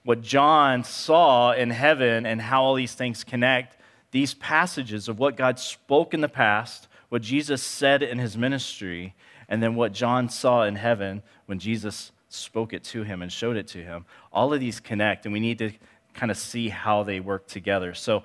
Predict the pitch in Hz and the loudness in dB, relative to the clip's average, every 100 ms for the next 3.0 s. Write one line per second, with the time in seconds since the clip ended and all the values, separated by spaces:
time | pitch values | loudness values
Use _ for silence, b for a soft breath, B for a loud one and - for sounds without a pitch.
0 | B B B - 117 - - 139 - - | B B B -4 -4 -4 -2 -2 -2 -8
1 | 127 139 131 107 B B - - 160 160 | -2 0 0 -2 B B -8 2 4 4
2 | 120 110 110 117 110 101 113 113 107 98 | 2 0 -2 0 0 0 0 4 4 2